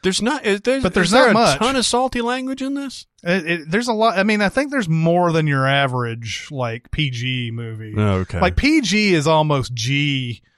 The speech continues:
Speaker 1: Yeah, that's true.
Speaker 2: What it was back in the day. So I think that they, they have started to be a little bit more liberal with the P G thirteen rating.
Speaker 1: Pretty
Speaker 2: and
Speaker 1: much all the
Speaker 2: everything.
Speaker 1: Marvel stuff is P G thirteen, right?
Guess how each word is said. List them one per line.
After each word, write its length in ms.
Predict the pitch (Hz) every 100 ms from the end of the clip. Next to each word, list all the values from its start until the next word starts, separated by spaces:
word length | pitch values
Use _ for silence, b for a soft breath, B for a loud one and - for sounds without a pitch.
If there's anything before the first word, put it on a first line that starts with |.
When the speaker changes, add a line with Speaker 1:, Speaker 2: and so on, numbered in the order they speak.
| _ -
Speaker 1:
Yeah, 220 | 104 92
that's 180 | 101 -
true. 200 | 110 92
Speaker 2:
What 300 | 151 147 165
it 140 | 156 156
was 400 | 151 151 139 123
back 260 | 143 139
in 80 | 143
the 80 | 127
day. 340 | 139 139 123
So 140 | 117 143
I 140 | 139
think 340 | 131 190 196
that 180 | 156 147
they, 260 | 143 151 143
they 560 | 131 147 143 135 131 - _ _ _ _
have 300 | 165 147 117
started 680 | - 170 170 170 147 131 113
to 200 | 147 139
be 160 | 135
a 80 | 143
little 180 | 143 160
bit 120 | 160
more 240 | 147 143 135
liberal 460 | 143 156 160 151
with 100 | 147
the 80 | 135
P 180 | 156 156
G 160 | 139
thirteen 560 | 131 139 131 147 143 131
rating. 500 | 123 135 147 156 156 - b b b b -
Speaker 1:
Pretty 140 | 143
Speaker 2:
and 20 |
Speaker 1:
much 120 | 160 160
all 140 | 160
the 60 | 120
Speaker 2:
everything. 100 | 101
Speaker 1:
Marvel 680 | 101 113 101 92 92 - -
stuff 360 | - 98 85
is 80 | 92
P 140 | -
G 160 | 85 85
thirteen, 480 | 85 78 - 78 78
right? 240 | 82 98